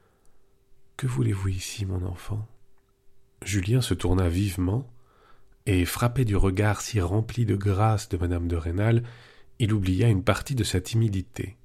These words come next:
Bientôt, étonné de sa beauté, il oublia tout, même ce qu'il venait faire. Madame de Rênal avait répété sa question. «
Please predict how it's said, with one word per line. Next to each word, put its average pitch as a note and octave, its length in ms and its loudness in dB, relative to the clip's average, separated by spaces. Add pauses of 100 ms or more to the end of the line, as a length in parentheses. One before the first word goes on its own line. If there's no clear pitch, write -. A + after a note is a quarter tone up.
(1040)
Bientôt, G2 560 0 (520)
étonné A#2+ 440 4
de G2 100 2
sa F#2 160 0
beauté, F#2+ 560 2 (600)
il A2 140 2
oublia A2 320 2
tout, - 280 -4 (460)
même A#2 180 4
ce A#2+ 160 -2
qu'il G#2 180 0
venait F#2 240 2
faire. - 460 -8 (1120)
Madame G2+ 320 4
de G2 100 4
Rênal F#2+ 500 4
avait F#2+ 200 2
répété F#2 340 2
sa - 160 -4
question. « - 440 -10